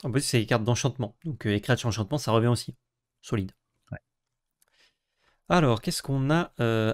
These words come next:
Speaker 1: à Teco ?
Speaker 2: On a beaucoup de, de
Speaker 1: Beaucoup
Speaker 2: fillers
Speaker 1: de
Speaker 2: maintenant, de
Speaker 1: communes.
Speaker 2: format limité. Venez nous voir tout à l'heure, on sera en train de les jouer, ces cartes-là dont on peut pas vous parler pour des, des problèmes de temps.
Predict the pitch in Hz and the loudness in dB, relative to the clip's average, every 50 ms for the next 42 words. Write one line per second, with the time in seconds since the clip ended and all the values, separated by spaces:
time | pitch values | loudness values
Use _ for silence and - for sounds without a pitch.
0 | - - 160 - - 127 - - 120 107 110 107 107 _ _ _ _ _ _ _ | -2 -4 -2 -2 -2 -2 -2 0 0 0 0 0 -2 _ _ _ _ _ _ _
1 | _ _ _ _ _ _ _ _ _ _ - 104 98 92 92 107 98 - 127 113 | _ _ _ _ _ _ _ _ _ _ -8 -8 -6 -4 -4 -4 -2 0 2 4
2 | 113 110 110 104 107 127 117 - 127 123 131 135 131 120 - - 120 123 117 107 | 4 4 2 0 -2 -2 0 2 4 4 6 4 4 2 0 0 0 0 0 0
3 | 107 110 113 113 120 - 98 98 98 104 110 - 233 - _ - 123 127 135 135 | -2 -2 -2 -2 -4 -4 -4 -2 0 0 0 0 -2 -4 _ -4 0 2 2 2
4 | 135 139 113 98 101 113 117 123 131 135 120 113 131 139 123 - - 117 110 127 | 0 -2 -2 0 2 4 6 6 6 6 4 4 2 2 0 0 -4 0 2 4
5 | 117 120 127 123 113 101 101 101 101 - - 107 101 98 - 117 110 107 113 110 | 4 6 6 4 4 2 -2 -6 -6 -4 -2 -2 -2 0 2 2 2 4 4 4
6 | 107 117 127 127 - 117 98 - 104 - - 117 113 113 107 104 95 104 98 - | 6 6 4 4 4 0 -2 -2 -4 -4 -2 0 0 0 0 -2 -4 -4 -6 -6
7 | 101 - 110 104 104 98 98 110 101 104 107 110 104 - 101 92 92 90 90 92 | -4 -2 -2 0 0 0 0 0 0 0 0 0 -2 -4 -6 -6 -6 -6 -8 -8
8 | 101 101 98 - - - 98 101 98 101 101 - 127 120 - | -10 -12 -14 -10 -8 -6 -4 -2 -2 -2 0 0 -2 -2 -2